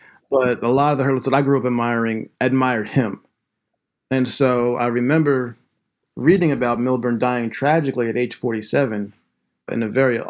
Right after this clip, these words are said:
awful accident at his workplace. He worked in a paper mill. And he was checking the temperature gauges or something, and he fell into a scalding vat of chemicals that was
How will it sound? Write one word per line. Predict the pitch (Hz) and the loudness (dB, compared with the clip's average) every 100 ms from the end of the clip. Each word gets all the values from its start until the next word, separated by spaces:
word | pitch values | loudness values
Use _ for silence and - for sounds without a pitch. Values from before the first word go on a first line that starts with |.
| - | -10
awful | - 123 - 107 - | -2 -2 0 -2 0
accident | 123 123 113 107 - - | -2 -2 -6 -8 -10 -10
at | 117 | -10
his | 113 - | -8 -4
workplace. | 135 135 - 101 - | -2 -2 -4 -6 -2
He | |
worked | 123 123 | -2 -2
in | |
a | 101 | -4
paper | - 160 143 | 2 2 2
mill. | 110 98 101 - _ _ _ _ _ - | -2 -4 -8 -14 _ _ _ _ _ -8
And | 117 113 107 | -4 -4 -4
he | 117 | -6
was | 110 110 104 - - _ | -4 -6 -6 -14 -20 _
checking | - 139 131 | -2 0 0
the | 107 | -2
temperature | - 156 131 113 | 0 0 0 -4
gauges | 117 120 113 110 113 | 0 0 -2 -4 -6
or | |
something, | 107 120 113 117 | -4 -4 -4 -4
and | 107 | -6
he | |
fell | 107 - 123 | -6 -2 0
into | 117 110 123 110 104 - - _ _ _ _ _ _ | 0 -2 -2 -2 -6 -12 -20 _ _ _ _ _ _
a | 113 110 | -6 -6
scalding | - - 135 127 117 117 113 | -2 2 4 4 0 -4 -6
vat | 104 131 | -2 0
of | 120 - | 0 0
chemicals | 156 143 135 113 107 | 2 2 0 -4 -4
that | 101 | -4
was | 117 | -4